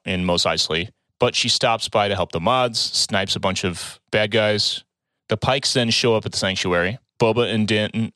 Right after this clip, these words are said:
are pinned down. They're basically screwed. They're in that Butch Cassidy and the Sundance Kid kind of moment, which we'll talk about later. Din says, "We'll both die in the name of honor.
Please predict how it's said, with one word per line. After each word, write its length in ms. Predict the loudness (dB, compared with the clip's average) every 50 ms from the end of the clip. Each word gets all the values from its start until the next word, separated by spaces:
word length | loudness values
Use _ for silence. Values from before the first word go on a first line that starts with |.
| _ _ 0
are 160 | 0 0 0
pinned 320 | -2 -2 0 0 2 2 2
down. 380 | 0 0 0 -4 -6 -8 -12 _ _ 0
They're 140 | 2 2 2
basically 360 | 2 0 0 0 -2 -2 0
screwed. 420 | 0 0 -2 -4 -6 -6 -8 -10 -14 _ _ _ _ -6
They're 200 | 0 2 2 2
in 100 | 4 2
that 320 | 2 0 0 -2 -6 -4
Butch 180 | 0 0 0 2
Cassidy 320 | 2 0 0 0 0 -2
and 80 | -2 0
the 60 | 0
Sundance 440 | 0 0 2 2 0 0 0 -2 -2
Kid 320 | 0 0 0 0 -2 -8 -18 _ _ -10
kind 140 | -6 -4 -4
of 60 | 0
moment, 280 | 0 0 0 -2 -2 -4
which 140 | -6 -6 -6
we'll 80 | -4
talk 180 | -2 -2 -2 0
about 180 | 0 -2 0 2
later. 360 | 0 0 2 0 0 -2 -4 _ _ _ _ _ _ _ _ 0
Din 240 | 0 2 2 2
says, 560 | 0 2 2 4 4 4 2 0 -2 -2 -4 -6 _ _ _ _ _ _ _ _ _ -2
"We'll 100 | -2 0
both 320 | 2 2 2 2 2 0 0
die 260 | 2 2 2 2 2
in 100 | 0 0
the 60 | 0
name 200 | 0 0 0 0
of 120 | 0 0 2
honor. 360 | 0 0 -2 -4 -6 -8